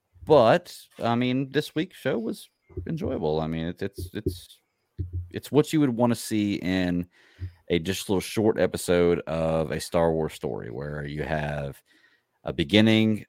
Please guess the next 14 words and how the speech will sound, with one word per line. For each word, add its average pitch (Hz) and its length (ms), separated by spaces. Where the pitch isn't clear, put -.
a 85 60
mission, 95 580
an 80 140
end, 85 500
and 80 180
then 80 520
it - 160
puts - 220
the 80 420
heroes 80 480
in 73 60
a 73 40
situation 76 640
where 69 640